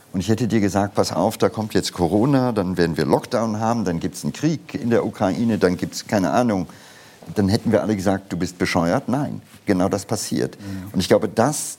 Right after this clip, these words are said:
Speaker 1: zu begreifen, dass wir durch ein Leben gehen, bei dem Dinge manchmal überraschend sind, bei dem, äh, ja, man muss nicht in die Andamanen fahren, aber
Speaker 2: <laughs>
Speaker 1: wenn man die Augen offen hat, gibt es jeden Tag irgendwo Geschenke. Man muss sie nur erkennen.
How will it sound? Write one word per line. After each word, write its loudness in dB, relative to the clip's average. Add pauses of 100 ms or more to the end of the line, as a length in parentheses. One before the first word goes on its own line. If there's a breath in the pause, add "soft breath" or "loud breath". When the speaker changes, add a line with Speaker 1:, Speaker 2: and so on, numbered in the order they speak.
Speaker 1:
zu -2
begreifen, 2
dass -4
wir 2 (480 loud breath)
durch 0
ein 4
Leben 2
gehen, 0
bei 2
dem -2 (760 loud breath)
Dinge 4
manchmal 0
überraschend -2
sind, -4
bei 2
dem, 2 (160)
äh, 0
ja, 2
man -2
muss -2
nicht -2
in -4
die 0
Andamanen 2
fahren, -2
aber 0 (300 loud breath)
Speaker 2:
<laughs> -12
Speaker 1:
wenn -4
man 2
die 0
Augen 2
offen -2
hat, -4
gibt -8
es -4
jeden 2
Tag -2
irgendwo 0
Geschenke. -2
Man 2
muss 0
sie 2
nur 4
erkennen. -2